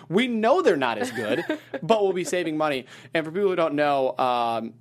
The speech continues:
Speaker 1: y-, about your bravery, y-, y-, your last interview you said with N F L Network,
Speaker 2: Mm-hmm.
Speaker 1: uh, the head of talent said, quote, "If we hire you, do you plan on getting knocked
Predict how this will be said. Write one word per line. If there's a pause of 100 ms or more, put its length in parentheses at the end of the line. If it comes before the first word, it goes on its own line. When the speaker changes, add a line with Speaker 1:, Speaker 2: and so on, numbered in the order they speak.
(380)
Speaker 1:
y-,
about
your
bravery,
y-,
y-,
your
last
interview
you
said
with
N
F
L
Network,
Speaker 2:
Mm-hmm.
Speaker 1:
uh,
the
head
of
talent
said,
quote,
"If
we
hire
you,
do
you
plan
on
getting
knocked